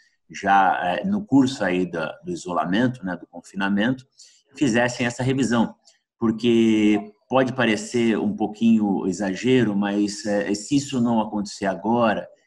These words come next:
é, é, vai ficar muito difícil, eventualmente, consertar uma situação lá na frente. É, é mais fácil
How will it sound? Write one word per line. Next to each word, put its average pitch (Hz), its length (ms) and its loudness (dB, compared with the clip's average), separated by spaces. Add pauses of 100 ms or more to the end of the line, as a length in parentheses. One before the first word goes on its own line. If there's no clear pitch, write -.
(220)
é, 101 280 -4
é, 104 160 -6
vai 113 160 0
ficar 113 200 -2
muito 110 300 0
difícil, 110 500 -2
eventualmente, 101 480 -4
consertar 98 480 -4
uma 101 160 -2
situação 104 480 -6
lá 98 100 -2
na 110 120 -2
frente. 98 540 -8 (540)
É, 87 280 -4
é - 20 2
mais 120 340 0
fácil - 580 0